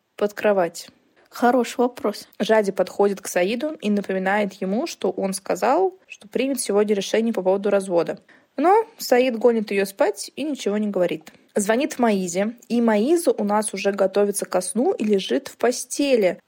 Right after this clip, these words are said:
Speaker 1: Это тогда сколько времени в Фесе? Потому что разница Рио и Феса четыре часа, и, соответственно, плюс четыре к Фесу.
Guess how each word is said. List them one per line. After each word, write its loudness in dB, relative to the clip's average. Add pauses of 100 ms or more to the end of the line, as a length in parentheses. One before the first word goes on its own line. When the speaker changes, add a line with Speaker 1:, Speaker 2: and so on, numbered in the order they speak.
Speaker 1:
Это -2
тогда 2
сколько 0
времени 2
в -6
Фесе? -2 (300)
Потому 0
что 2 (100)
разница 0
Рио 2
и -4
Феса -2
четыре -4
часа, -4 (140)
и, -6
соответственно, -6 (100)
плюс -2 (100)
четыре -4
к -14
Фесу. -2